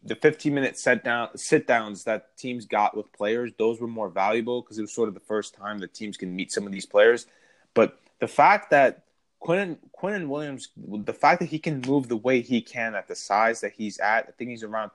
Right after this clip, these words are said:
three hundred pounds, it's just incredible. And if, if the Jets could pair him with Leonard Williams, I think that they'd be a really good duo going into next season.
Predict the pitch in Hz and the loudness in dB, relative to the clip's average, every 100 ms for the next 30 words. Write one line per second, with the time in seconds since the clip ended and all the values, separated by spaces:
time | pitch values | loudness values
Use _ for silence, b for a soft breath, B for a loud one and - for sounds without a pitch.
0 | _ _ _ _ - 127 123 104 - 104 | _ _ _ _ -10 -8 -6 -8 -8 -6
1 | 117 139 131 _ _ _ 104 - 151 117 | -6 -8 -10 _ _ _ -12 -4 -4 -6
2 | 92 117 110 78 71 - _ _ _ 98 | -4 0 0 -2 -10 -18 _ _ _ -6
3 | 101 98 - 104 - 98 135 147 - 147 | -4 -6 -6 -10 -8 0 2 2 0 -8
4 | - 135 127 131 131 101 98 113 107 98 | 0 2 2 -2 -10 -10 -10 -10 -10 -8
5 | 113 131 147 156 - - _ _ _ _ | -6 -6 -8 -12 -16 -20 _ _ _ _
6 | _ _ - 113 147 143 127 135 127 104 | _ _ 0 2 2 -2 2 2 2 -6
7 | - - 117 120 117 139 127 117 110 131 | -18 -10 -2 0 2 2 2 0 2 4
8 | 120 101 107 107 - _ - 104 101 101 | 4 2 -4 -6 -16 _ -14 -8 -6 -4
9 | 95 - 110 90 | -6 -6 -6 -6